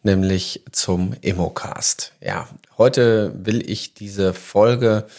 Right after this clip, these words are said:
einfach weiterführen und, äh, will euch ein bisschen berichten, was ist so in der Vergangenheit ja passiert. Und ich habe ein Fokusthema für euch mitgebracht. Lohnt es sich überhaupt noch, in die Immobilienbranche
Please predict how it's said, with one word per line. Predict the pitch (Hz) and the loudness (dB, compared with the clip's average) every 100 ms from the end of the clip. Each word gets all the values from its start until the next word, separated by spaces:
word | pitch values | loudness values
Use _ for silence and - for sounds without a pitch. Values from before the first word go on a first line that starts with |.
| - - _ _ | -20 -20 _ _
einfach | - 104 101 101 92 87 | -2 -2 2 0 0 2
weiterführen | 98 123 123 - - 107 104 107 | 4 4 0 -2 -2 2 2 0
und, | - 98 95 92 - | 0 0 0 -2 -2
äh, | 95 95 90 | -2 0 0
will | 104 110 | 2 2
euch | 98 98 | 2 0
ein | 104 | -4
bisschen | 101 107 90 | -2 0 0
berichten, | 92 104 - 107 98 92 | 0 -2 -2 -2 -2 0
was | 95 - | 0 0
ist | - 101 - | -4 -4 -2
so | 92 | 0
in | 92 | 0
der | 92 90 | 0 -2
Vergangenheit | 87 - 87 92 104 92 95 90 - _ - - _ _ | -4 -2 0 0 0 0 0 0 -6 _ -20 -20 _ _
ja | 104 | 0
passiert. | - 101 - 120 143 139 - | 2 0 2 4 6 4 0
Und | 98 104 | 0 0
ich | 101 - | 0 -2
habe | 104 - | -4 -2
ein | 98 107 | 0 0
Fokusthema | 104 - 110 113 - 107 101 | -2 -4 -2 -4 -2 -2 -2
für | 98 - | -4 -6
euch | - - | -8 -8
mitgebracht. | 98 - 92 90 92 - - _ - - _ - | -10 -6 -4 -2 -4 -6 -18 _ -20 -20 _ -2
Lohnt | 98 98 110 139 | 4 4 4 2
es | - 107 - - | 0 0 2 2
sich | 101 - | 0 -4
überhaupt | - 95 90 104 - 104 | -4 -2 2 2 0 -4
noch, | 101 - | -2 -2
in | - 104 | -10 -10
die | 90 | -6
Immobilienbranche | 92 95 90 90 95 92 87 87 85 87 90 | -6 -6 -4 0 2 2 0 -2 -2 -4 -10